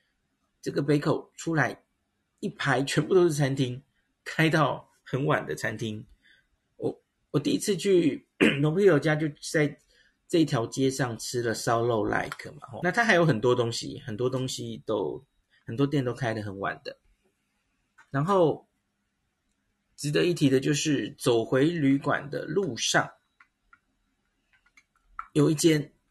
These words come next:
Don Quijote，<laughs> 那个营-，这一间 Don Quijote 只营业到四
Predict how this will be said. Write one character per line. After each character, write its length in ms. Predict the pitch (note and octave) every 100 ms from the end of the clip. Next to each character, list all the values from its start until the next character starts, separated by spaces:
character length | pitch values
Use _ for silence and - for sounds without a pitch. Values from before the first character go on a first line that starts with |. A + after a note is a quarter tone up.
| _ _ _ -
Don 220 | - D3
Quijote， 560 | C#3 C#3 B2 - - - _ - -
<laughs> 340 | E3+ - A#3 _ _ _ _ _ - _ _ _
那 120 | F3
个 460 | D#3+ C#3+ E2+ - _ - - _ _ _ _ _ _ _ - _ _ _ _ -
营-， 180 | C#3+ D#3+ -
这 120 | D3
一 100 | A#3
间 180 | F#3 F#3
Don 160 | F#3 F#3
Quijote 380 | F#3+ F#3 E3+ A#2+
只 140 | A#2+
营 160 | A2+ C3
业 100 | D3
到 180 | C#3
四 540 | C3 - - D#3+ G#2+